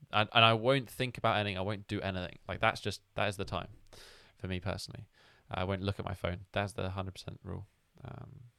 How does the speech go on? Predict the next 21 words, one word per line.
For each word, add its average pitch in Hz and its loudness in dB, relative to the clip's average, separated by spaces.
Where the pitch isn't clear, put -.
so - -20
that's 120 2
probably 110 6
the, - -4
probably 170 4
the 117 2
main 98 2
things. 95 -8
Get - 2
outside, 98 0
get 98 -8
sunlight, 92 -6
and, 92 -10
and, 92 -6
and 95 -4
make 95 -2
some 95 -12
time 92 -4
to - -14
do - -10
nothing. 92 -8